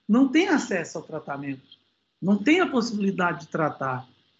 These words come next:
E nós não temos várias ações que deveriam, eh, serem realizadas para que diminuísse os índices de suicídio. Por exemplo,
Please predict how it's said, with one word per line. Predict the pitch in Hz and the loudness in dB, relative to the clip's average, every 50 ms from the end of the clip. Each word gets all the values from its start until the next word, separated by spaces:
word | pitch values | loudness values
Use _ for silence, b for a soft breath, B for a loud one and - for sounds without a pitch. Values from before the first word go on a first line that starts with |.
| _ _ _ _ _ _ _ _ - | _ _ _ _ _ _ _ _ 4
E | 233 | 6
nós | 240 269 285 294 254 | 6 8 6 6 4
não | 302 302 - | 2 2 2
temos | 302 311 311 269 208 202 | 2 2 0 0 -2 -2
várias | 196 262 285 349 392 453 466 415 - | -2 -2 0 2 2 2 2 2 2
ações | 294 262 233 - - - 240 247 269 277 247 - - | 0 -2 -2 -4 -6 -4 -2 0 0 0 0 -2 -4
que | - 220 | -6 -6
deveriam, | 180 208 208 190 202 196 190 190 196 196 180 165 - - b b b b b b b b | -2 -2 -2 0 2 0 2 2 2 0 0 -2 -6 -12 b b b b b b b b
eh, | - 151 156 156 | -2 0 2 2
serem | 147 - - - 247 233 226 202 | 0 2 2 4 4 4 4 4
realizadas | 180 202 190 180 160 156 147 131 127 151 170 180 180 - - - 151 143 - - _ _ _ _ _ _ _ _ | 4 4 4 4 2 0 -4 -6 -4 -2 0 0 0 0 0 -2 -6 -8 -10 -14 _ _ _ _ _ _ _ _
para | - 208 220 | -6 -4 -2
que | 220 - 247 | 0 0 2
diminuísse | 202 247 240 233 240 226 214 196 220 277 370 415 415 - - | 4 6 6 6 6 6 6 6 6 6 6 4 2 0 -4
os | 240 196 - | -6 -6 -6
índices | 220 233 226 - 208 202 | -6 -6 -6 -6 -8 -10
de | - - | -10 -8
suicídio. | - 214 196 196 - - 196 185 156 131 - - _ | -6 -4 -4 -4 -2 -2 -2 -2 -4 -6 -12 -14 _
Por | - 330 320 | -2 0 2
exemplo, | 285 233 170 175 190 165 135 - | 2 2 2 0 -4 -6 -8 -10